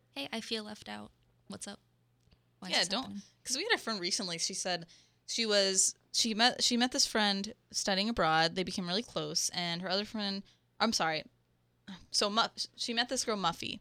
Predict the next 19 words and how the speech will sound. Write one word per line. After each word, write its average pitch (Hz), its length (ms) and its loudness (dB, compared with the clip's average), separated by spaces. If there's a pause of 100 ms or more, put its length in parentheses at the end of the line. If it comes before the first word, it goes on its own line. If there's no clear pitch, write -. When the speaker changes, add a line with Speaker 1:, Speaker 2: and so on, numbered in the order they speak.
(280)
Speaker 2:
and 202 140 4
Muffy's 254 340 4
friend 180 280 4
started 175 260 6
getting 165 220 -4
really 180 220 -2
jealous - 360 -2
because - 320 -8
Muffy 180 340 -6
was 156 160 -4
hanging, 165 320 -10 (120)
okay, 160 320 -10
let's - 180 -2
start - 220 -2
this - 160 0
over. - 260 -14 (460)
We - 100 0
have 175 280 0
Muffalita, 220 580 0